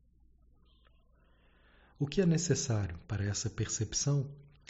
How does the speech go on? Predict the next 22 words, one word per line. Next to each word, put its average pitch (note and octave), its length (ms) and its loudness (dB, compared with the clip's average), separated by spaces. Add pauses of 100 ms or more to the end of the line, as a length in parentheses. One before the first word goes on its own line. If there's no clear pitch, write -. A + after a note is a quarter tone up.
(280)
é C#3+ 100 4
um C#3 140 4
funcionamento A#2 840 2
construtivo C#3 1040 0
da B2+ 140 -2
sua B2 240 0
vontade G#2+ 580 0
interior. A2 600 -2 (1040)
Portanto, C3 600 0 (840)
quando B2+ 200 0
uma B2+ 140 2
pessoa A#2+ 300 0
está A#2 180 0
confusa A2+ 880 -2 (420)
ou A#2+ 140 0
tem A#2+ 160 0
um A#2 100 2
problema A2+ 640 0 (220)
e B2+ 80 2
deseja D3 420 2
sinceramente C#3+ 1000 0
resolvê-lo A2 880 -2